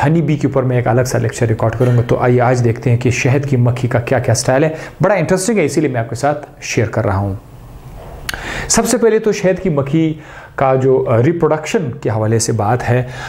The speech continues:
तो मैं आपको बताता चलूँ कि शहद की मक्खी में दरअसल तीन तरह के cast होते हैं, तीन तरह के शहद की मक्खी होती है।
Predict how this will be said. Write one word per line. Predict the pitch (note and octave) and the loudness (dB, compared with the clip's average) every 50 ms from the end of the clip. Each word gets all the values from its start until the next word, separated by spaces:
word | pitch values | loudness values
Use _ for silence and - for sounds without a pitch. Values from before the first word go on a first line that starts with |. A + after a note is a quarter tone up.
| - - - - - - | -10 -12 -12 -10 -2 2
तो | G3+ G3+ G3 F#3+ | 4 4 4 4
मैं | E3+ E3+ E3 E3+ F3 - | 4 4 4 4 2 2
आपको | - E3 - - - | 0 -2 -2 -2 -2
बताता | E3 D3+ D3 B2+ A#2+ B2 C3 | 0 2 2 2 2 2 0
चलूँ | B2+ B2+ B2+ B2+ C#3 C#3+ | 0 0 0 0 0 2
कि | C#3+ D#3 | 0 0
शहद | B2 - - A2+ A#2 A#2 | 0 0 0 0 0 0
की | - - | -2 -2
मक्खी | C3 B2+ A#2 G#2 - A#2+ | 0 0 0 0 0 2
में | A#2 B2+ B2+ | 2 2 4
दरअसल | A#2+ A#2 G#2+ - C#3 B2+ | 2 2 2 0 -2 -2
तीन | C3+ - D3 C#3+ C3+ | 0 0 2 2 2
तरह | - - G#2+ A2+ | 2 2 2 2
के | A2+ - C#3+ D3 D3 C#3 - - - - - - - | 2 2 2 0 0 0 -4 -8 -10 -14 -12 -4 0
cast | B2 A#2+ G#2+ G#2+ - - - - - | 0 2 2 0 -2 -4 -6 -6 -6
होते | - A#2 - A#2 | -6 -4 -2 0
हैं, | A2 G2 G#2 A2+ A#2+ - - - - - - - - - - - | 0 0 0 -2 -4 -6 -12 -16 -14 -14 -14 -14 -14 -8 -2 0
तीन | E3+ E3+ D#3+ C3+ | 2 2 2 2
तरह | - A#2 A2+ A#2+ | 2 2 2 2
के | - E3 | 2 2
शहद | D3 - - A#2+ A2 G#2+ - | 0 0 0 0 0 0 0
की | - B2 | 0 0
मक्खी | G#2+ G2 F2+ - - | 0 0 0 0 0
होती | A2+ G2+ G2 - - | 0 0 0 0 0
है। | G#2+ G2+ G2+ | 0 2 0